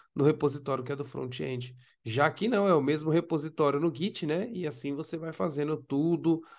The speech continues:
ao mesmo tempo ali, né? Você já faz o back, você já faz o front, et cetera. Aqui a ideia é fazer separado, tá? Então, você ter uma A P I, é, que fica sendo um componente web, né? Pra que você possa conectar a sua aplicação com outro,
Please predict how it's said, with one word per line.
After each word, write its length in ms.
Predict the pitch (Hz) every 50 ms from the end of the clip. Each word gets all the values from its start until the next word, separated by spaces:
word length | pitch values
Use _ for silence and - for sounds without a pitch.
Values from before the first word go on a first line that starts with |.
| - _ _
ao 260 | - 127 135 135 139 135
mesmo 380 | 127 127 131 127 117 127 160
tempo 520 | 147 123 - 135 131 127 123 120 127 147 160
ali, 220 | 151 135 127 123
né? 160 | 120 123 127 123
Você 260 | 123 120 123 127 127
já 140 | 120 127 120
faz 240 | 127 123 117 110
o 60 | 113 101
back, 300 | 110 143 165 170 - -
você 200 | 135 120 - 120
já 100 | 120 113
faz 240 | - 120 117 110
o 60 | 113 -
front, 340 | - - 143 156 156 -
et 120 | 170 160 -
cetera. 280 | - 147 127 123 123 - - - - - - _
Aqui 300 | - - - - - 160
a 60 | 175
ideia 320 | 180 185 156 156 147 147 156
é 40 | 151
fazer 300 | - 160 135 139 147 143
separado, 720 | - - 147 147 - 156 143 127 117 113 110 104 104 101
tá? 200 | - 117 127 127
Então, 200 | 123 123 127 123
você 160 | 123 - -
ter 100 | - 131
uma 160 | 123 123 123
A 40 | 120
P 160 | 127 127 147 139
I, 380 | 139 160 185 196 214 190 - - _ _ _ _ _ _ _
é, 260 | - 139 131 127 120 123
que 160 | 123 127 123
fica 240 | 123 123 - 123 117
sendo 240 | - 123 120 120
um 120 | 127 127 123
componente 720 | 123 - 143 143 139 - 175 180 170 170 190 254 - - 185
web, 360 | 160 143 139 156 - - 170
né? 160 | 156 160 170
Pra 180 | - - 165 160
que 80 | -
você 220 | 156 156 - 180 170
possa 480 | - - 147 143 143 - - - - - _ _ - - - _ _ _
conectar 500 | - 147 147 151 147 147 - - 139 131
a 40 | 135
sua 160 | 123 - 143
aplicação 580 | 135 - 135 127 - 139 123 - 135 131 135 131
com 300 | 127 - 147 147 139 123
outro, 560 | 120 123 127 127 135 139 135 131 127 127 127